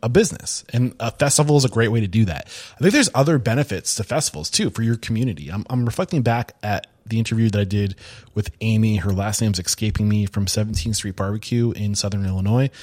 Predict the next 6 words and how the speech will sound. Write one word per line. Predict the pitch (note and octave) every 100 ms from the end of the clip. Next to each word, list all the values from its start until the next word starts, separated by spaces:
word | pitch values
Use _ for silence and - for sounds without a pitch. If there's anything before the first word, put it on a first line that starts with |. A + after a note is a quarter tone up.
| - - - -
Um, | G#2 G2+ G2 F#2 - _ _ _ _ -
oh, | A2+
they're, | G#2 G#2 - _ _ A#2
but | A#2+
her | A2+
father | A#2 C3 B2+ B2 G#2+ G2+